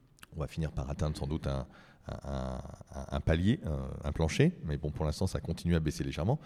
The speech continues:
Donc métropolisation et décohabitation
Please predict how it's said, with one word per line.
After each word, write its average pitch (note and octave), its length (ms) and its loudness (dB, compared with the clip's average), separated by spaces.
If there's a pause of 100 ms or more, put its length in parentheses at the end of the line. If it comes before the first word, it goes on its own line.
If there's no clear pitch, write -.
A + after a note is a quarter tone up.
(380)
Donc G2 300 4 (460)
métropolisation F#2+ 1080 6 (120)
et E2+ 100 2
décohabitation F2 880 2